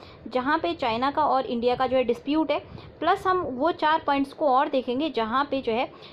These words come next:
India का dispute नहीं था पहले, but इस वक्त China ने उसको disputed area के रूप में सामने पेश किया है। तो अब इस वाले आर्टिकल से हमें क्या पढ़ना है?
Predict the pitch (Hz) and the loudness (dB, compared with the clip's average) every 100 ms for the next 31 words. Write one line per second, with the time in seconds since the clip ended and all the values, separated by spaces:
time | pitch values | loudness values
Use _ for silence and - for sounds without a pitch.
0 | - 254 277 302 302 254 - 302 285 247 | -6 -2 0 2 2 0 -2 -4 -2 0
1 | 254 311 247 226 196 240 311 262 269 - | 0 2 0 0 0 -2 -2 -2 -2 -2
2 | 294 254 277 - - 214 196 240 240 277 | -2 0 -4 -4 -4 -2 -2 -2 -2 -2
3 | - 285 226 - 214 240 220 180 190 202 | -2 -2 -2 -2 0 2 0 0 -2 -2
4 | 180 226 349 - 220 190 247 220 190 - | -4 -2 -4 -2 -2 0 0 -2 -2 -6
5 | 165 - - - - - - - - 359 | -10 -10 -14 -20 -20 -20 -20 -14 -2 0
6 | 330 349 330 381 381 240 247 294 294 339 | 2 0 2 4 4 4 4 2 2 0
7 | 370 226 196 165 165 165 | 0 0 0 -4 -6 -12